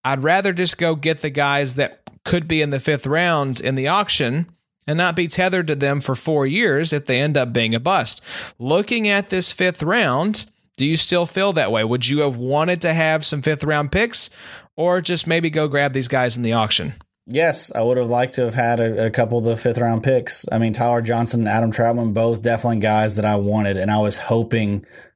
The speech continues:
Speaker 2: slipped through. Um, so I could go get 'em in the auction, but, you know,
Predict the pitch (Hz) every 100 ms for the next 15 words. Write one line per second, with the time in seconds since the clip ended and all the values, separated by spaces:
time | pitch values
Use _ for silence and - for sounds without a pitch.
0 | - - 117 117 - 110 110 104 95 -
1 | _ _ _ _ _ - 107 104 101 95
2 | - 107 107 - 123 107 110 101 101 98
3 | 98 95 90 - 92 92 95 110 117 -
4 | _ _ 123 117 104